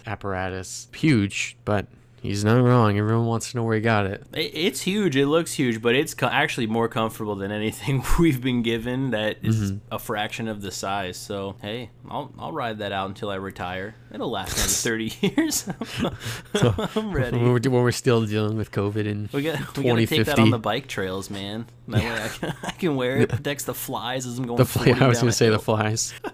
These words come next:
Speaker 1: I don't know if it's much in the way of head protection, though.
Speaker 2: <laughs> I don't think so. I'll probably still crack my skull.
Speaker 1: <laughs>
Speaker 2: <laughs> We asked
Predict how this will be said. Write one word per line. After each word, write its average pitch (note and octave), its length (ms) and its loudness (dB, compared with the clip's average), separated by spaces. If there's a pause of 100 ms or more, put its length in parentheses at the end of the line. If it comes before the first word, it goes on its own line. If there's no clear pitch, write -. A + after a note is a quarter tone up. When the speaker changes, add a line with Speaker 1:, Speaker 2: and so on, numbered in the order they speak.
(160)
Speaker 1:
I - 100 -8
don't C3 160 2
know B2+ 80 6
if A#2 60 4
it's A2+ 100 0
much A2 240 0
in A2 60 4
the G#2 60 2
way G#2+ 180 4
of G2+ 260 -2
head G2 220 0
protection, G2+ 480 0
though. - 280 -6 (120)
Speaker 2:
<laughs> - 180 -12
I - 40 -4
don't - 200 -8
think - 220 -2
so. - 160 -4 (120)
I'll - 80 -2
probably - 260 6
still B2 180 4
crack G#2+ 260 -6
my G#2 120 -8
skull. A2+ 500 -6
Speaker 1:
<laughs> - 40 -4 (560)
Speaker 2:
<laughs> - 100 -6 (720)
We C#3 200 2
asked D3 400 -2